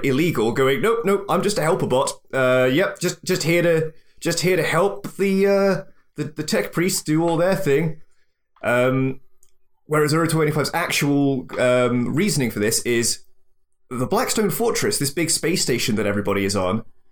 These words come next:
seems to be intelligent. It's, it's making choices. It's, it's putting information out there. It seems to be trying to communicate. So Euro twenty-five is, isn't there being all like, "Oh, I need to get technology or, or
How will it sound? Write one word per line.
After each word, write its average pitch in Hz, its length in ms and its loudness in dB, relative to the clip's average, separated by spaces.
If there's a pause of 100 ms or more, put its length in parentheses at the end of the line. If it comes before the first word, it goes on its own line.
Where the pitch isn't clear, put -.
(580)
seems 208 480 0
to 196 100 -4
be 180 180 0
intelligent. 165 840 -2 (640)
It's, - 500 -2 (880)
it's 160 180 -4
making 170 520 0
choices. 151 580 0
It's, - 160 -4
it's 135 140 -2
putting 175 260 -2
information 156 540 0
out - 40 -4
there. 120 100 0
It - 120 -4
seems 160 220 0
to - 40 -6
be 180 60 -4
trying 120 280 -2
to - 60 -4
communicate. 143 800 -2 (720)
So - 120 -2
Euro 220 260 2
twenty-five 175 580 0
is, 131 200 0
isn't 208 280 0
there 160 240 0
being 151 220 0
all 143 160 2
like, 131 300 0
"Oh, 143 100 2
I 135 60 2
need 135 120 0
to - 80 0
get - 220 -2
technology 123 680 0
or, 113 240 2
or 113 400 0